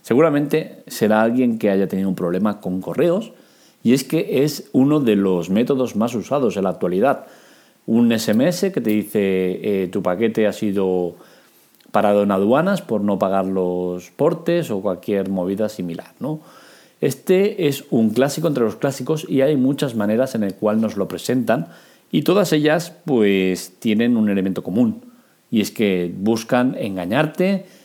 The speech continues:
apoderarse de tus datos y, y, bueno, el tema es peligroso y complicado, ¿no? Porque si tanta gente está recibiendo este mensaje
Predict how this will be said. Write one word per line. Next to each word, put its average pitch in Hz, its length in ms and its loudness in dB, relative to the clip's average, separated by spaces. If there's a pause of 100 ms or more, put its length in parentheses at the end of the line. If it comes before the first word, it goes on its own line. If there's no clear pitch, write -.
(140)
apoderarse 107 560 0
de 101 100 2
tus 90 200 -6
datos 185 460 0 (600)
y, 95 680 0
y, 110 100 -6
bueno, 131 360 -6 (300)
el 87 440 -14
tema 113 360 0
es 147 360 -2 (360)
peligroso 101 540 0
y 160 60 0
complicado, 151 500 -2
¿no? 117 140 -2
Porque 95 440 -4 (320)
si 107 320 0
tanta 180 380 2
gente 143 240 -2
está - 160 -2
recibiendo 127 360 0
este 113 120 -4
mensaje 107 380 -6